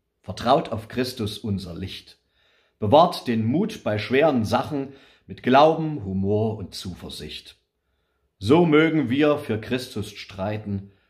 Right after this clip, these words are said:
und dienen mit Humor und Schwung. Der Herr uns möge stets begleiten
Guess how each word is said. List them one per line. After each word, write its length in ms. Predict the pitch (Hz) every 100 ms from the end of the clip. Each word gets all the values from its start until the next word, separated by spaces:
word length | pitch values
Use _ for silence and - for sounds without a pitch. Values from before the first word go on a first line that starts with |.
| _ _ _
und 220 | 104 104
dienen 420 | 151 185 165 123
mit 200 | 104 107
Humor 420 | 101 107 131 156
und 140 | - 95
Schwung. 580 | - 98 117 123 120 117 _ _ -
Der 160 | 98 95
Herr 360 | 120 143 143
uns 220 | - 95 92
möge 260 | 92 92
stets 480 | 95 - 104 123 -
begleiten 800 | - 92 90 92 98 98 90 87